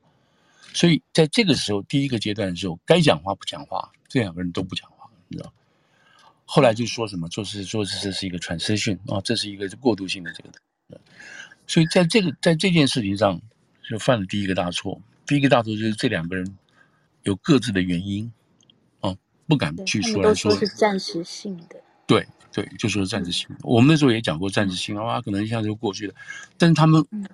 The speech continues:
Speaker 1: 很，很显然，他们用很原来，啊，没有太多跟地气结合的这个，这个，这个经济学的观念等等这样来想法，他没有去注意到这一点是什么？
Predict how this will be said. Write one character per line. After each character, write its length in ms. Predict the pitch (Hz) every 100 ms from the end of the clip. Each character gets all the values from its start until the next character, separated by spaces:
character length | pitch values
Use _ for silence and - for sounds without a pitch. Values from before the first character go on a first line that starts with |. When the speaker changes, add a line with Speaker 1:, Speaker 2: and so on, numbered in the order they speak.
| _
Speaker 1:
很， 360 | - - 98 95 104 -
很 200 | 110 143
显 300 | 175 - 90
然， 220 | 90 95
他 120 | 104
们 140 | 127 131
用 240 | 131 107
很 480 | 85 - 90 85 85 90 95
原 240 | 95 135
来， 200 | 123 85 98
啊， 180 | 98 90 -
没 160 | 107 110
有 180 | 131 101
太 260 | - 120
多 300 | 101 104 101 - _ - - _ _ -
跟 200 | 113 123
地 240 | - 220
气 320 | 175 - 110 92
结 240 | - 95
合 180 | 107 95
的 120 | 87
这 140 | 87 92
个， 200 | 90 85 _
这 120 | -
个， 120 | 98 95
这 120 | 101
个 60 | 95
经 180 | 110
济 80 | 104
学 160 | 101 82
的 100 | 87
观 220 | - 95
念 140 | 98 87
等 140 | 82
等 120 | 90 87
这 80 |
样 100 | 90
来 100 | 87 87
想 160 | - -
法， 80 | - _ - -
他 120 | -
没 140 | 165 220
有 80 | 160
去 160 | -
注 160 | 101 101
意 40 |
到 120 | 95
这 140 | 92 101
一 20 |
点 140 | 87
是 80 | 95
什 140 | 101
么？ 100 | 87